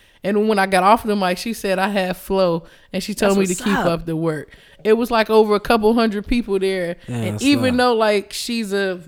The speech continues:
Speaker 1: big famous person, she was keeping it, like, personal and realistic. She talked to the whole crowd.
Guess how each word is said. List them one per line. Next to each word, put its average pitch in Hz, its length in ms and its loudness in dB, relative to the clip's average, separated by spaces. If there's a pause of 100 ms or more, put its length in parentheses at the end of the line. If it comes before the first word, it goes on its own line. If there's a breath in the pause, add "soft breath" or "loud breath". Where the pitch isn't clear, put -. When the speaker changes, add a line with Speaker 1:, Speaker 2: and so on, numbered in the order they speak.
Speaker 1:
big 214 220 -4
famous 233 540 2
person, 233 600 2 (240 soft breath)
she - 260 -2
was 254 120 -2
keeping 247 340 0
it, 240 140 2
like, 220 520 -2
personal 214 760 2
and 185 180 -2
realistic. 202 680 0 (180 soft breath)
She - 200 -8
talked 233 320 4
to 208 100 2
the 190 120 6
whole 226 320 6
crowd. 208 560 -2